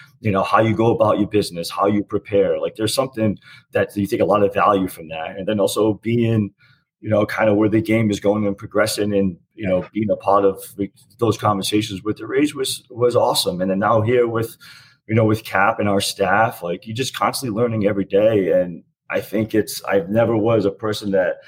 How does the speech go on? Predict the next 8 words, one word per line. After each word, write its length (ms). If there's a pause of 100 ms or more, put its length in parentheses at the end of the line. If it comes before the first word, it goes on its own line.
(340)
definitely 280
didn't 300
have 300
it 140
figured 460
out 400 (120)
as 200
a, 260